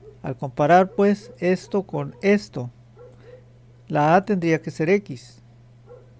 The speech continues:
porque A cúbica sería X cúbica. Entonces, A es X. ¿Qué sería la B? Pues B cúbica es ocho.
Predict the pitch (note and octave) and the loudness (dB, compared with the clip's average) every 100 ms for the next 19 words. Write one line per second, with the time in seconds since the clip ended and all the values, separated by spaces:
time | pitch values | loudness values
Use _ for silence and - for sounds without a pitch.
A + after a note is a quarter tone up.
0 | - - C#3+ - C#3+ - - - F#3 F#3+ | -16 -8 -6 -4 -6 -6 -8 2 2 2
1 | A#3 G3+ F#3+ - G3 G3+ - - - - | 0 2 0 0 0 0 -4 -20 -20 -20
2 | - - A3 F#3 E3 D#3 - C3+ - C3 | -20 -2 2 4 4 2 -2 -6 -8 -12
3 | - A3+ G#3 - A#2 - - - - C3+ | -2 0 0 -4 -14 -14 -20 -20 -16 -12
4 | B2 C#3 F#3 - - D#3+ E3 - D#3+ F3 | -8 -4 -4 -4 -2 2 2 2 -4 2
5 | G3 G3 C3+ - - - - - - - | 2 0 -14 -20 -20 -20 -20 -20 -20 -20
6 | - - - - - - - A#4 B4 - | -20 -20 -20 -20 -20 -20 -20 -20 -20 -20
7 | - - - - - - - A3 G#3+ B3 | -20 -20 -20 -20 -20 -20 -8 -6 -2 0
8 | B3 B3 A3+ E3 C#3 A#2 - - - - | 4 4 6 4 2 -2 -12 -20 -20 -20
9 | - - - - - - - A4+ B4 - | -20 -20 -20 -20 -20 -20 -20 -20 -20 -20
10 | - A#4+ - - - - - - - - | -20 -20 -20 -20 -20 -20 -20 -20 -20 -10
11 | - D#3+ E3+ A#3+ A#3+ A3 A3 G#3 A3 A3 | 0 2 4 2 2 0 0 0 2 2
12 | - - - - - - - - - - | -4 -20 -20 -20 -20 -20 -20 -20 -20 -10
13 | E3 D#3+ - A3 A#3 C3+ | -4 -2 4 4 2 -6